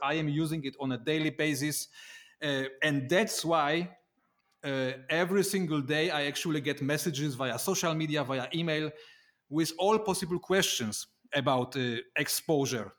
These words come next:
Uh, Exposure is now in their, in their X four version. This is the newest version of the, of the software.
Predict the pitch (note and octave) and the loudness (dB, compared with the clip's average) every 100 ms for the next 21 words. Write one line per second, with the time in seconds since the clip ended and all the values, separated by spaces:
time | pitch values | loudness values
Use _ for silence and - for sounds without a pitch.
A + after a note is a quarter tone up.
0 | - B2 B2+ C3 F3 D#3 E3 C#3+ C#3+ C3+ | -12 -8 -6 -4 -2 0 -2 -2 -4 -4
1 | C3 C3 B2+ - C3 B2+ A#2+ - _ _ | -4 -2 -4 -6 -6 -6 -6 -10 _ _
2 | C#3+ C#3 - - - C#3 D3 F3+ F3+ B2+ | -6 -4 -6 -8 -4 0 0 0 -2 -2
3 | D3 D3 F#3 D#3+ C3+ B2 B2+ C#3+ D3+ C#3 | 0 0 -2 -2 -4 -2 0 2 0 -2
4 | - C3+ C#3+ E3 C3 B2 B2 B2 C3+ A#2+ | -2 -2 -2 -4 -4 -4 -4 -4 -4 -8
5 | B2 - C3+ - D3 D3+ | -6 -4 -4 -2 -2 -2